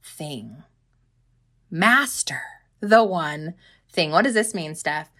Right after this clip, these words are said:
This means as you're going from ten to one hundred K, you're still exploring, you're still learning, you're hearing probably, like, maybe five to ten pain points from your avatar at this point. So you've got a concept, you have an idea,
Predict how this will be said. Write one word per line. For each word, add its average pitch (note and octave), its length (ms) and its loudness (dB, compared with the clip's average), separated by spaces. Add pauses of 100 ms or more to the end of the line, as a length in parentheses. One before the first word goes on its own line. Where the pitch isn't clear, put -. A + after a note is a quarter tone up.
(500)
This F#4 240 2
means A3 380 0
as C4 280 4
you're D#4 100 0
going G3+ 320 2
from G3 160 -4
ten F#3+ 200 -2
to F#3 80 -2
one E3 140 0
hundred E3+ 280 -6
K, D3+ 260 -6
you're G3 220 -4
still A4 260 2
exploring, F#3 840 -2 (320)
you're C4 100 -2
still D4 360 0
learning, E3+ 680 0 (220)
you're A#3 160 4
hearing A#3+ 800 0
probably, A3+ 480 -2
like, F#3+ 340 0
maybe F#3+ 360 -2
five E3+ 420 2
to - 120 -14
ten F3+ 600 -2
pain D#3+ 280 -10
points F#3 420 -6
from E3+ 180 -2
your D3+ 100 -8
avatar E3+ 460 0
at G#3 100 0
this A3 180 -2
point. B3 420 -4 (320)
So - 180 -4
you've A3 180 0
got D#4 240 4
a D4 60 2
concept, G3 840 0
you G#3 60 2
have F#3 120 4
an F#3 60 -4
idea, D#3 580 0